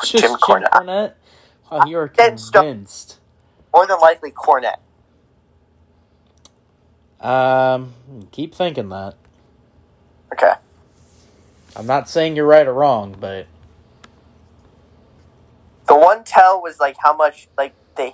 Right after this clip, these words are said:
Speaker 2: hated Russo.
Speaker 1: Lots of people hate Russo, dude.
Speaker 2: Or Jeff Jarrett. I mean, Jeff Jarrett was another one. It's Jeff Jarrett, isn't it?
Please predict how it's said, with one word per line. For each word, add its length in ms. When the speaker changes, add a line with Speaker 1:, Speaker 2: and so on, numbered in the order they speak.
Speaker 2:
hated 400
Russo. 400
Speaker 1:
Lots 400
of 80
people 300
hate 160
Russo, 420
dude. 300
Speaker 2:
Or 220
Jeff 320
Jarrett. 340
I 100
mean, 160
Jeff 200
Jarrett 260
was 140
another 240
one. 180
It's 220
Jeff 240
Jarrett, 300
isn't 220
it? 180